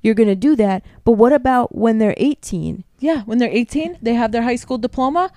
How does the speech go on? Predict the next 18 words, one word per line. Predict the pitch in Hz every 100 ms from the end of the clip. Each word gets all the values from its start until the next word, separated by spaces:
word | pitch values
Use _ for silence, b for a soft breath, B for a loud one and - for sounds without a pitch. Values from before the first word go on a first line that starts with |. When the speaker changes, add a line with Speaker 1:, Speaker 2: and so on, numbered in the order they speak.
| b b _
Speaker 2:
get | 202 220
a |
fucking | 233 254 247 240
job | 247 233
and | 214
get | 220
the | 214
fuck | - 233
Speaker 1:
Okay, | 233 285 202
Speaker 2:
out. | -
Speaker 1:
okay, | 262 220 208
so | - 202
what's | 196 202
the | -
Speaker 2:
What | - 226 -
you | 240
mean? | 196
Speaker 1:
So, | 175